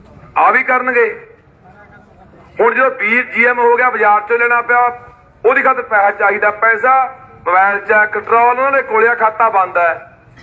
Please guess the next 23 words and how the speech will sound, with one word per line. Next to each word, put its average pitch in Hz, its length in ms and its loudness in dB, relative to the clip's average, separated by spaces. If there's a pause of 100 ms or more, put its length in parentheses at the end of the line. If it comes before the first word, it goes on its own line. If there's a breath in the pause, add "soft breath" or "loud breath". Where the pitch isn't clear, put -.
ਗੋਡਿਆਂ 190 300 2
ਭਾਰ 233 200 2
ਆ 185 120 0
ਜਾਓਗੇ। 156 320 -10 (1600)
ਆ 214 80 4
ਦੁਬਈ 220 280 2
'ਚ 233 60 -8
ਕਦੇ 240 220 2
ਮੀਂਹ 240 200 -2
ਨਹੀਂ 262 100 0
ਪਿਆ, 208 480 0 (300)
ਹੜ੍ਹ 214 160 4
ਆਇਆ 247 200 2
ਪਿਆ, 175 460 -2 (1300)
ਚੀਨ 240 260 2
ਨੇ 254 140 0
ਸੂਰਜ 220 340 -6
ਚਾੜ 220 280 2
ਲਿਆ 247 100 0
ਆਪਣਾ 233 240 0
ਬਣਾ 214 240 2
ਕੇ 208 120 -2
ਬਣਾਉਟੀ। 196 460 -4